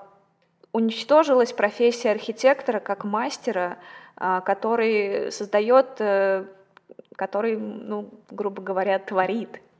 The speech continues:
Вот, и архитектура стала подчиняться строительству, и особенно сильно это наблюдалось как раз в жилой архитектуре, когда роль арх-, архитектора сводилась к тому, чтобы расставлять эти домики по карте.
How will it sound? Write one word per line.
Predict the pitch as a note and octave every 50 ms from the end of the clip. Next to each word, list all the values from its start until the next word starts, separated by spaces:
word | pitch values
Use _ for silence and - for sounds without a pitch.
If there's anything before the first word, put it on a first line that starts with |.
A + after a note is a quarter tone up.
| _ _ _ _ _ _ _ _ _ -
Вот, | A#3 G#3+ G3+ G#3
и | G#3
архитектура | G#3 G#3 - B3 G#3+ B3+ A#3+ - - E4 F#4+ D#4
стала | C4+ - - B3 B3 A#3+
подчиняться | A#3+ B3 A#3 A3 - - A3 G#3+ A3 B3 D4 C#4+ - A#3
строительству, | - - G3+ G3 G#3 A3 A3 A3 - G#3 - - - - G3 F3+
и | - - - A3 A3+
особенно | G#3 - G#3+ G#3+ - - C#4+ C4 C4 A3+ G#3
сильно | A3 - - A3+ A3 G3+
это | F#3+ F#3+ - G3+
наблюдалось | G3+ G3 G#3 G3+ G3 G3 G#3+ B3 B3+ A#3+ -
как | - G3 -
раз | - A3 A#3 A#3 -
в | -
жилой | G#3 G#3 G#3 G#3+ A3 G#3 F#3+
архитектуре, | F#3+ - - - - - - - C4+ C4+ - F#3 - - - - - - - - -
когда | - A3 G3 G3 G3 G3 G3 G3 G3+ G3+
роль | G3+ G#3 G#3 G3
арх-, | G#3+ - - -
архитектора | G#3+ - - G#3+ - B3 C4+ - - A#3 A3
сводилась | G#3 - G#3 G3 F#3+ G#3 G3+ F#3+ -
к | -
тому, | - G#3 G3+ G#3 B3+
чтобы | - - - G3+ G3 G3
расставлять | G3+ - - G#3 F#3+ G3+ G#3 G#3 A3 G#3+ -
эти | G3 - -
домики | F#3+ G3 G3+ G3+ G3 G3 - G3+
по | - - F#3+
карте. | F#3+ - G#3+ F#3+ F3 F3 - - -